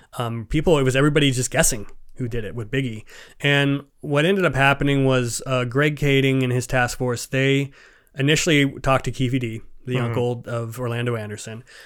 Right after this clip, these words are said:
Speaker 1: um, originally because they thought he might have had something to do with it because there were rumors that they were owed money by Southside.
Speaker 2: Mm-hmm.
Speaker 1: Which
Speaker 2: The
Speaker 1: is where
Speaker 2: Crips, the
Speaker 1: that,
Speaker 2: Crips,
Speaker 1: which
Speaker 2: yeah.
Speaker 1: is where that, yeah, his gang, the Cri-
Speaker 2: Yeah.
Speaker 1: Southside Crips, were owed money by Bad Boy Records, and that's,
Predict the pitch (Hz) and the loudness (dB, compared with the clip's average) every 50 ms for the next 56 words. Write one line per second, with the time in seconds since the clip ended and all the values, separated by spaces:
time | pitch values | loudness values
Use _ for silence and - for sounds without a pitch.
0 | - _ - 135 131 131 135 131 135 139 160 185 175 180 151 135 131 127 - 143 | -20 _ -4 -2 -2 -2 0 0 2 4 4 4 4 2 2 2 0 0 0 0
1 | 135 117 139 139 131 - 143 131 117 135 175 170 143 127 107 123 117 - 113 110 | 0 2 2 0 2 2 2 2 2 2 0 0 0 0 -2 -2 -6 -6 -8 -10
2 | 101 - 123 104 107 117 110 107 104 117 113 113 113 - 135 120 - 123 - - | -8 -10 -10 -8 -8 -10 -10 -10 -10 -10 -8 -8 -6 -6 -6 -4 -4 -8 -2 0
3 | 135 127 120 - - - - - - - - - - - 139 139 131 131 127 123 | 0 0 0 -4 -10 -14 -20 -20 -20 -20 -20 -10 0 2 4 4 6 4 4 4
4 | 123 139 156 170 147 127 120 127 131 120 - 127 120 - - _ _ _ _ _ | 4 6 6 6 6 4 4 2 2 0 0 -2 -4 -4 -4 _ _ _ _ _
5 | _ _ - 123 113 123 120 123 - 117 117 117 117 117 120 139 165 147 120 120 | _ _ -10 -6 -4 -2 -2 -2 -4 -4 -6 -4 -4 -2 0 0 0 0 0 -2
6 | 117 113 120 113 - - 151 170 165 - 135 110 92 - - - _ _ _ _ | -2 -4 -4 -4 0 0 0 0 0 0 -4 -6 -6 -8 -12 -16 _ _ _ _
7 | _ _ _ _ _ _ _ _ _ - - 127 110 110 98 90 - _ _ _ | _ _ _ _ _ _ _ _ _ -6 -6 -4 -4 -4 -8 -12 -14 _ _ _
8 | _ - - - - _ - 139 135 277 135 107 131 139 143 143 139 131 135 135 | _ -20 -20 -20 -18 _ -6 -2 0 0 2 4 6 6 6 6 6 6 6 4
9 | 135 - - - - - - - 170 - - 156 131 120 127 135 135 135 127 131 | 4 2 -4 -6 -6 -6 -4 0 0 0 2 2 0 2 4 4 4 6 4 2
10 | 131 143 170 165 123 107 104 - 139 127 113 - - 131 127 127 123 127 123 120 | 2 2 2 2 2 0 -2 -4 -4 -4 -4 -4 -4 -2 -2 -2 -2 -2 -4 -6
11 | - - 123 123 120 131 127 - - 131 120 - - 160 143 - - 127 120 120 | -6 -6 -4 -2 0 0 0 0 -2 -6 -6 -2 -2 -2 0 0 -2 -2 -2 -2
12 | 113 123 120 120 120 123 117 120 117 117 117 123 120 117 - 127 117 117 113 127 | -2 -2 -2 -2 -2 -2 -2 -4 -4 -4 -4 -4 -6 -6 -6 -6 -6 -4 -2 0
13 | 127 139 170 165 - - 92 85 - - - - - - - - 131 131 127 135 | 2 2 2 2 0 -4 -10 -10 -12 -14 -16 -20 -20 -20 -12 -4 -2 0 2 4
14 | 143 151 151 - - - - | 4 4 4 2 -2 -4 -4